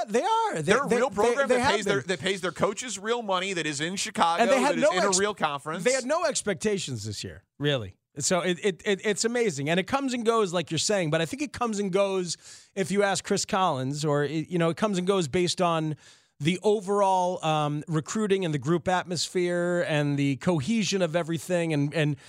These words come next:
Speaker 1: and they don't consider themselves
Speaker 2: Maybe
Speaker 1: a
Speaker 2: we'll get
Speaker 1: player in the, for the, for the persons,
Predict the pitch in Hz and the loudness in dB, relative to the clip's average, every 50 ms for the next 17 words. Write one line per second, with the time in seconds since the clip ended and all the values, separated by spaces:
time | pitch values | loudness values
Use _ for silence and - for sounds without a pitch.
0 | - - - _ - 180 175 170 175 170 151 131 185 185 202 196 - - 180 185 | -20 -20 -20 _ -2 0 2 2 2 2 2 2 2 2 0 -2 -4 -4 -2 0
1 | 170 - - 226 214 208 196 170 170 156 139 - - 165 151 147 143 139 127 131 | 0 0 0 0 0 0 0 -2 -2 -2 -2 0 0 0 2 2 0 0 -2 -2
2 | 120 - - - - _ - 226 302 311 320 320 339 339 262 269 254 190 208 208 | -4 -4 -6 -8 -8 _ -2 -2 0 0 2 2 2 2 2 2 2 4 4 4
3 | 202 196 175 151 139 143 139 135 135 135 135 - 151 - - 165 147 151 151 - | 2 2 2 0 0 0 0 0 0 -2 -2 -4 -4 -2 0 0 0 0 -2 -2
4 | - 165 139 131 - - - 220 202 175 - - 156 131 120 117 107 - - - | -2 -2 -2 -2 -6 -4 -2 0 0 0 0 -2 -2 -2 -2 -2 -2 -4 -6 -8
5 | - | -10